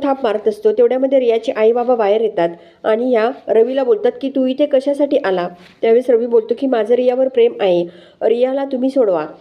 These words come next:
रियाला तुम्ही कोंडून घेतलंय ना." तेव्हा आता रवी बोलतो की, "मी तुमच्या मुलीवर प्रेम करतो, आम्ही लवकरच लग्न करणार आहोत," असं पण रवी आता ह्या आईबाबांना बोलत असतो. "तुम्ही जर मला लग्न करून नाही दिलं रियाशी,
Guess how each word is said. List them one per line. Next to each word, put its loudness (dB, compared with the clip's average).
रियाला 0
तुम्ही -4
कोंडून 0
घेतलंय 0
ना." 0
तेव्हा 2
आता 0
रवी 2
बोलतो 2
की, -4
"मी 0
तुमच्या 0
मुलीवर 2
प्रेम 0
करतो, -4
आम्ही 0
लवकरच 2
लग्न 0
करणार 0
आहोत," 0
असं 0
पण 0
रवी 2
आता -2
ह्या -2
आईबाबांना 0
बोलत 0
असतो. -2
"तुम्ही 0
जर 0
मला -2
लग्न 0
करून 0
नाही 0
दिलं 0
रियाशी, -2